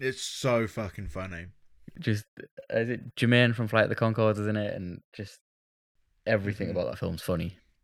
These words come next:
Speaker 1: Oh yeah, it's like an abs-, it's like a perfect
Speaker 2: Yeah.
Speaker 1: comedy.
Speaker 2: So if you're after a comedy horror with vampires,
Speaker 1: Mm-hmm.
Speaker 2: What We Do in the Shadows is top recommendation.
Speaker 1: It's the best one. The, easy.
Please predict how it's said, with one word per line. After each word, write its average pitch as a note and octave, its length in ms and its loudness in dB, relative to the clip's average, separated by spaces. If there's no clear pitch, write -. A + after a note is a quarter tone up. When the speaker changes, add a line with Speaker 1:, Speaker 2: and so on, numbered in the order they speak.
Speaker 1:
Oh C3 80 -4
yeah, B2 220 0
it's A2 140 -8
like C#3+ 140 -4
an C#3+ 100 0
abs-, C3 360 -6
it's B2 140 -8
like C#3+ 140 0
a B2+ 60 -2
perfect A#2 540 -2
Speaker 2:
Yeah. G#2 220 2
Speaker 1:
comedy. - 180 -18
Speaker 2:
So - 100 -6
if A2 100 0
you're A#2+ 80 8
after G#2 200 6
a G2 60 8
comedy G2 380 4
horror F#2+ 440 -2
with G2+ 200 2
vampires, F2+ 680 -2
Speaker 1:
Mm-hmm. G2+ 320 -6
Speaker 2:
What G#2+ 160 2
We G2 60 -4
Do F#2 100 -2
in F2+ 80 -6
the F2 60 -10
Shadows F2+ 580 -4
is - 460 -6
top - 180 0
recommendation. F#2 460 4
Speaker 1:
It's - 80 -4
the - 60 -6
best - 260 -8
one. C#2+ 140 -12
The, - 160 -14
easy. F2 400 -14